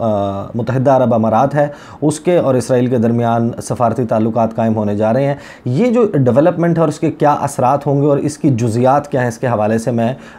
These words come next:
अ, जो है वो एक तवील वीडियो करूँगा। अ, अ, कोशिश करूँगा कि सब कुछ एक्सप्लेन कर सकूँ। इसके बाद आने वाली वीडियो में कोशिश होगी कि कल सुबह वो वीडियो अपलोड आज हो जाए, अ, ताकि आपको इस, अ, हवाले से, क्योंकि बहुत सारे लोग सवाल भी कर रहे थे, तो उसकी तफसील आप तक पहुँच जाए। अब आ जाते हैं जी, अ,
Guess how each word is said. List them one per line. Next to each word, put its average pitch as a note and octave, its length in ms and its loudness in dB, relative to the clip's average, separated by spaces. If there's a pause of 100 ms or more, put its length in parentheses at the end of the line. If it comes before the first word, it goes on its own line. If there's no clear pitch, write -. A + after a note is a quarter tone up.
अ, A2+ 220 2
जो A2+ 140 0
है A#2 120 2
वो A2+ 120 2
एक A2+ 180 -2
तवील A#2 560 -2
वीडियो A2+ 280 2
करूँगा। A#2 200 0
अ, A#2+ 480 -2
अ, G#2 440 -4
कोशिश C3 340 -4
करूँगा B2 300 -2
कि B2 60 -4
सब A2 200 -4
कुछ B2 140 -2
एक्सप्लेन A#2 360 -4
कर A2+ 140 0
सकूँ। C#3+ 320 -2 (240)
इसके C3+ 240 0
बाद A2+ 280 4
आने A#2 160 2
वाली A2 180 2
वीडियो A2 280 2
में A2+ 100 2
कोशिश C#3 320 0
होगी D3+ 220 2
कि D3 100 2
कल C3+ 140 0
सुबह C3+ 240 -2
वो C#3+ 120 0
वीडियो A#2 240 2
अपलोड A2+ 380 -2
आज F#2+ 180 -2 (140)
हो A#2 120 2
जाए, D3+ 240 4 (320)
अ, B2 180 4
ताकि A#2+ 280 0
आपको B2 400 2
इस, C#3+ 340 -2
अ, G#2+ 220 0
हवाले B2 260 4
से, B2+ 120 -4
क्योंकि C3+ 180 2
बहुत A#2+ 160 0
सारे A#2+ 180 2
लोग A#2 200 2
सवाल B2 300 2
भी E3 120 2
कर D3 140 2
रहे C#3+ 120 2
थे, D3 140 -2
तो C3+ 100 -2
उसकी A#2+ 180 -2
तफसील A#2 320 -2
आप G#2+ 180 -2 (160)
तक - 160 -2
पहुँच A2 220 -2
जाए। G2 220 -2 (280)
अब C#3+ 80 4
आ D#3+ 80 4
जाते F3 220 2
हैं F#3 80 2
जी, F#3+ 100 2
अ, F3 80 -4